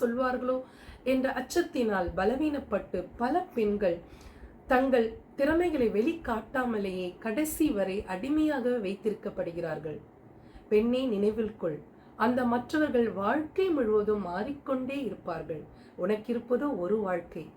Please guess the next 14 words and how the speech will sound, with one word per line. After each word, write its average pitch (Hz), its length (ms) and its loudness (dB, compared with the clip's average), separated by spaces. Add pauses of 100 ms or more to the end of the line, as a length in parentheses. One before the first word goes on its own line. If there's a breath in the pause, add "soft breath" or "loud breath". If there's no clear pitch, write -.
(300 loud breath)
அதை 196 240 -2
முழுமையாக 285 580 2
நீ 180 120 -2
வாழ 190 340 0
நினைத்தால், 180 540 -2 (280 loud breath)
அச்சம் 220 520 -4
தவிர்த்து 208 540 0
உச்சம் 208 440 -6
தொட 165 220 -6
புறப்படு. 175 640 -6 (920 loud breath)
அடுத்த 440 400 4
காரணி 208 460 2
சுய 226 280 0
பச்சாதாபம், 180 800 -4